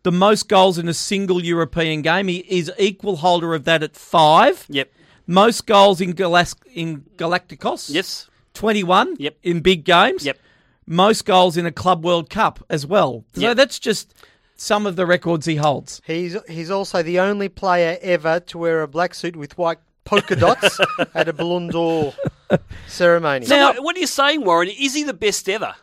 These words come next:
Speaker 1: Well, Carlos, I would say
Speaker 2: At twenty-seven, by
Speaker 1: for
Speaker 2: the way.
Speaker 1: me, he is. But you know the funny thing? I think for me, it seems like the best player in the world in previous generations or multiple generations has been clearly established.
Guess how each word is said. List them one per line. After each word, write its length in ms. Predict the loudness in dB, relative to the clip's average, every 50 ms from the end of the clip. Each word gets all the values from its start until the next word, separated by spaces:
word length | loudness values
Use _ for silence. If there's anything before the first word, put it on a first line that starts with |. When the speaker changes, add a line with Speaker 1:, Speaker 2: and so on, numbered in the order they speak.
| _ _ -2
Speaker 1:
Well, 320 | 2 4 4 4 2 -2 _ _ _ _ _ _ _ _
Carlos, 360 | 0 2 4 4 4 2 2 -2 -10 _ _
I 180 | 4 6 6 6
would 200 | 6 2 -4 -6
say 360 | -2 0 2 4 4 4 2
Speaker 2:
At 100 | 0 0
twenty-seven, 520 | -2 -4 -4 -4 -2 -2 -4 -2 -2 -4 0
by 60 | 0
Speaker 1:
for 40 | 2
Speaker 2:
the 60 | 4
way. 180 | 4 4 4 4
Speaker 1:
me, 40 | 0
he 320 | 0 -2 -2 0 0 0 0
is. 280 | 0 -2 -6 -8 -10 -12 _ _ _ -10 _
But 160 | -8 -6 -6
you 60 | -6
know 120 | -4 -4 -6
the 80 | -8
funny 300 | -8 -4 -4 -2 -2 -4 -4
thing? 300 | -4 -6 -6 -6 -8 -12 _ _ _ _ _ _ _ _ _ -4
I 60 | -4
think 460 | -4 -2 -4 -4 -4 -6 -8 -12 _ _ _
for 180 | -6 -2 0 2
me, 540 | 2 4 4 4 4 2 0 -4 -6 -8 -10 _ _ _ _ _ _ _ _ _ _ _ _ _ _ _
it 140 | -8 -8 -6
seems 460 | -2 0 0 0 0 0 -4 -2 2
like 360 | 4 6 6 4 2 -2 -12 _ _
the 180 | -8 -2 -2 0
best 340 | 4 4 4 4 2 -2 -2
player 320 | 2 4 4 4 4 2
in 100 | 0 -2
the 80 | -4 -4
world 460 | -2 2 2 4 4 4 2 0 -2 _
in 180 | -8 -8 -8 -8
previous 520 | -6 -4 -2 -2 0 0 -2 -6 -6 -6
generations 760 | -6 -4 -4 -2 -2 0 0 0 0 -2 -4 -6 -6 -6 -2
or 140 | -2 -2 0
multiple 460 | 2 2 2 2 0 -2 -6 -6 -6 -4
generations 640 | -2 0 2 4 4 4 4 2 0 -6 -8 -8 -12 _ _ _ _
has 160 | -6 -6 -4
been 220 | -2 -2 -2 -2 -4
clearly 460 | -6 -2 0 2 2 4 4 2 2
established. 600 | 0 -2 -2 0 0 0 0 -2 -6 -12 -12 -14